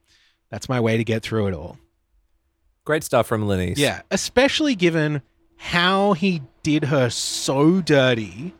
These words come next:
Speaker 2: He did her so dirty.
Speaker 1: Like, he truly should be in Bachelor jail for that behavior. The only exit interview that we get from Christina, whoever she is,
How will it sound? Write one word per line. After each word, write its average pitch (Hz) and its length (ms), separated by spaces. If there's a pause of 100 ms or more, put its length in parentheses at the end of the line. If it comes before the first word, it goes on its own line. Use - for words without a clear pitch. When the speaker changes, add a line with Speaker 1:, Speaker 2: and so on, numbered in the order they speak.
(160)
Speaker 2:
He 151 160
did 147 220
her 147 180
so 120 400
dirty. 113 340
Speaker 1:
Like, - 200
he 196 260
truly 185 380
should 147 280
be 135 220
in 127 140
Bachelor 123 420
jail 117 420
for 147 180
that 143 260
behavior. 156 580 (580)
The 175 120
only 240 300
exit 185 340
interview 139 400
that 127 80
we 127 100
get 139 240
from 135 160
Christina, 113 580
whoever 117 300
she 101 220
is, 92 280